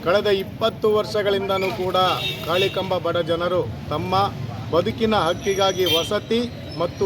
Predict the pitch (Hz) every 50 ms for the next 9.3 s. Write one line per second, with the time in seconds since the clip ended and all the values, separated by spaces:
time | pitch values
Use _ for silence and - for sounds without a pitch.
0 | 180 - - 185 202 214 214 208 196 180 185 180 175 175 190 170 165 165 185 185
1 | 185 - 196 185 180 175 165 170 165 175 180 180 175 170 170 170 165 160 160 165
2 | 170 175 175 160 147 160 165 170 143 170 165 156 160 156 156 - 160 160 151 143
3 | 147 143 - 156 147 139 139 131 - 143 135 131 123 120 113 - - - - -
4 | - - - - - - 139 139 135 135 151 175 196 208 214 214 208 - 208 202
5 | 202 202 190 - 190 185 185 190 185 196 202 208 - - - - - - - -
6 | - - 135 156 190 214 - - 220 220 208 208 202 208 202 196 190 - 202 196
7 | 196 196 196 196 180 - 185 185 185 185 185 180 180 170 170 175 170 185 202 220
8 | 214 - - - - - 147 156 175 190 202 214 208 190 185 185 190 190 - 202
9 | 185 180 185 180 190